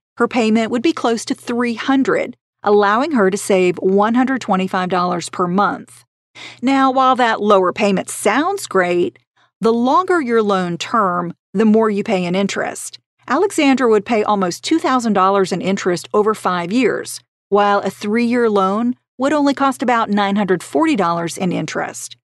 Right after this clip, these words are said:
Plus, longer auto loans make it easier to get upside down, where you owe more than the vehicle is worth. That's not a good situation.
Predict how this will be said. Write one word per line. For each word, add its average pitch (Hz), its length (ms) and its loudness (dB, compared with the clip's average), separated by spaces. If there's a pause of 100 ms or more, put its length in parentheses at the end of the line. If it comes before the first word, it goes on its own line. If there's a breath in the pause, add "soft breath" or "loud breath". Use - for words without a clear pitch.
(440 loud breath)
Plus, 277 440 0
longer 208 580 4
auto 202 300 6
loans 185 360 -2
make 226 220 0
it 247 80 -2
easier 196 460 0
to 220 140 -8
get 185 340 -2
upside 196 640 -2
down, 190 500 -2 (300)
where 202 180 4
you 196 280 0 (160)
owe 208 560 4
more 226 420 2
than 285 160 2
the 269 80 6
vehicle 175 560 -2
is 180 200 0
worth. 190 500 0 (180 soft breath)
That's 214 280 -2
not 247 200 2
a 240 40 0
good 196 180 4
situation. 190 800 2